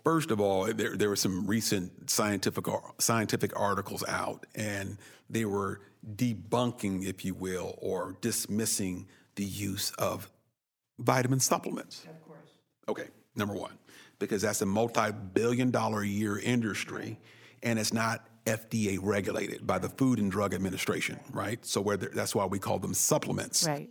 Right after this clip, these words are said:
Speaker 2: And there are some charlatans, and there, there's a lot of, like in any situation in life, you have to be discerning
Speaker 1: Right.
Speaker 2: <laughs> and you have to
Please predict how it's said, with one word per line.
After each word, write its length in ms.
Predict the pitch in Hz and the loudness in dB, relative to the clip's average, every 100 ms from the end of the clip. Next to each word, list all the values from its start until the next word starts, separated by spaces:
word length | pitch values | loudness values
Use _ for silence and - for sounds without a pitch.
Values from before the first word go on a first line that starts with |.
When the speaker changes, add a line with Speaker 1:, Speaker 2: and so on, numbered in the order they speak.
| _ - | _ -4
Speaker 2:
And 160 | 180 202 | 0 4
there 160 | 226 | 6
are 240 | 214 190 185 | 8 8 6
some 280 | - 175 160 | 2 0 0
charlatans, 680 | - 151 151 151 - 147 143 | 2 2 2 0 -2 -4 0
and 160 | 160 | 0
there, 400 | 160 165 165 156 | 2 4 2 0
there's 300 | 160 175 165 | 0 0 2
a 60 | 185 | 2
lot 340 | 175 170 175 | 6 8 8
of, 240 | 180 160 - - - - - - - | 4 0 -8 -20 -18 -18 -20 -20 -12
like 220 | - 160 170 | -4 -2 -2
in 100 | 165 | 0
any 320 | 165 170 165 | 0 2 0
situation 800 | 160 - - 160 156 156 147 156 | -2 -6 -6 -2 0 0 -2 -4
in 160 | 151 151 | -2 0
life, 360 | 143 139 143 - | 0 -2 -6 -6
you 140 | 151 | -4
have 280 | 151 147 - | -2 -4 -2
to 80 | 160 | -4
be 300 | 151 156 151 | -2 -2 0
discerning 800 | 196 180 220 156 165 262 330 220 | 0 0 0 0 4 6 6 4
Speaker 1:
Right. 220 | 240 - 190 | -2 -2 2
Speaker 2:
<laughs> 20 | |
and 200 | 175 180 | 4 4
you 100 | 190 | 4
have 280 | 226 175 175 | 6 4 4
to 280 | - 175 175 | 2 4 2